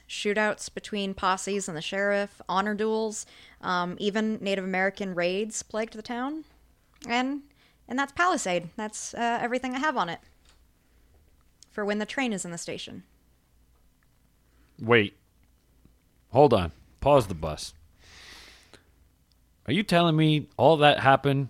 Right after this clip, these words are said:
Speaker 2: while that train was there?
Speaker 1: Yep.
Speaker 2: As in Native Americans raided it?
Speaker 1: Yep.
Speaker 2: Oh, my Lord.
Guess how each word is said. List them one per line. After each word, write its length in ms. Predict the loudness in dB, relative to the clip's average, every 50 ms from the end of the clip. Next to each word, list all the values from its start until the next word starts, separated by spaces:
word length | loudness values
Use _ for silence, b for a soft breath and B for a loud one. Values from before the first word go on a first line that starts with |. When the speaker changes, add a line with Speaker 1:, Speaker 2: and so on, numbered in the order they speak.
| -8 -2
Speaker 2:
while 220 | 4 8 8 10 10
that 140 | 8 8 6
train 280 | 2 2 2 4 2
was 120 | 2 2 2
there? 280 | 0 0 0 -4 -8 _ _ _ _ -12
Speaker 1:
Yep. 280 | -8 -2 0 0 0 -2 -4 _ _ _ -20 _ _ _ _ _ _ _ _ _ _ _ _ _ _ _ _ _ _ -20 -20 _ _ _ _ _ _ _ _ _ _ _ _ _ _ _ _ _ _ _ _ _ _ _ _ _ _ _ _ _ _ _ _ _ _ _ _ _ _ _
Speaker 2:
As 240 | -4 -2 -2 0 2
in 440 | 2 2 2 2 0 0 -2 -2 -2
Native 240 | 0 0 0 0 0
Americans 500 | 0 0 2 2 2 0 0 -4 -4 -2
raided 300 | -2 -2 -2 -4 -6 -6
it? 160 | -8 -8 -10 _ _ _ -18 -16 _
Speaker 1:
Yep. 320 | -12 -8 -6 -6 -6 -6 -10 _ _ _ _ _ _ _ _ _ _ _ _ _ _ _ _ _
Speaker 2:
Oh, 180 | -6 -4 -4 -4
my 260 | -4 -4 -6 -6 -8
Lord. 360 | -8 -10 -10 -12 -14 -14 -16